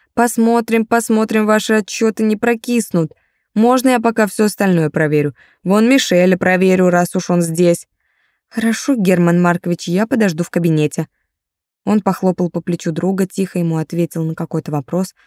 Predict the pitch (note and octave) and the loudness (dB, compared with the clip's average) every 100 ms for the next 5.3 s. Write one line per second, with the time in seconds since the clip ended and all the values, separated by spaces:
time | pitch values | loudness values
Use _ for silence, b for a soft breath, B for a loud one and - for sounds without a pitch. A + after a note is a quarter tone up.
0 | _ _ F#3 - - F#3 F3 D#3+ - E3 | _ _ -8 -6 -2 0 0 -2 -4 -2
1 | F3 E3+ - D#3+ D3 C#3 - - _ _ | 0 -2 -4 -4 -4 -6 -12 -20 _ _
2 | _ _ - G#3+ A3+ - A3 F#3+ F3+ F3 | _ _ -2 0 0 -2 -2 0 -2 -2
3 | E3 E3 D#3+ E3+ E3 D3 D#3 F3 E3 - | -2 -2 -4 -2 -2 -4 -2 0 0 -4
4 | E3+ - F3 E3+ E3 E3+ - E3+ - - | -8 -4 -2 0 -2 -4 -8 -12 -10 -6
5 | E3+ E3+ G3+ | -4 -2 -4